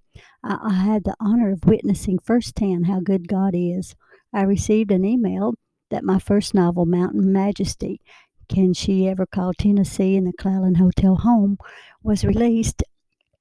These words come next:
and available on Amazon and Kindle.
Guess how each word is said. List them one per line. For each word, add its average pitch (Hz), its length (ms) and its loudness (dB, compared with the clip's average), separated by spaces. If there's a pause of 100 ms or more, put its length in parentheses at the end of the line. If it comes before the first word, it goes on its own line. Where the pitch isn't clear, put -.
(260)
and 202 140 6
available 208 460 4
on 190 200 2
Amazon 202 640 4
and 202 240 2
Kindle. 220 400 0